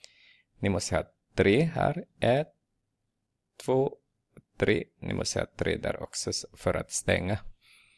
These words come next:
eh, parenteser. Dividerat med L G. Det är lika bra att jag skriver det. L G, eh, tjugofem.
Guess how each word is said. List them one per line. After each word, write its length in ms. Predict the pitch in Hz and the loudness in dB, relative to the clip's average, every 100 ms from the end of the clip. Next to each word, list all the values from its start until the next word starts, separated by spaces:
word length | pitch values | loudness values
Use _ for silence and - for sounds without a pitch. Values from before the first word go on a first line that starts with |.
| _ _ _ _ _ _ _ | _ _ _ _ _ _ _
eh, 220 | - 104 | 2 2
parenteser. 720 | 104 101 90 90 - - - - - _ _ | 6 4 4 -2 -4 -4 -6 -10 -16 _ _
Dividerat 640 | - 98 110 110 127 101 - | -2 6 10 12 12 10 6
med 380 | - - - - - _ _ _ _ | -6 -8 -14 -18 -20 _ _ _ _
L 280 | - 117 98 | 6 6 6
G. 200 | 80 - _ _ _ _ _ - | -2 -10 _ _ _ _ _ -4
Det 80 | |
är 40 | 117 | 0
lika 240 | 101 - | 2 0
bra 200 | 82 64 | -4 -4
att 120 | 64 - | -6 -8
jag 100 | - | -10
skriver 360 | - - - | -8 -8 -8
det. 100 | - _ _ | -12 _ _
L 280 | 110 110 110 | 4 4 4
G, 240 | 98 135 - _ _ _ _ - _ _ _ _ - | 2 0 -2 _ _ _ _ -20 _ _ _ _ -10
eh, 340 | 62 58 - | -8 -6 -8
tjugofem. 680 | - - 104 - - 165 220 | -6 -4 -4 -2 0 0 -2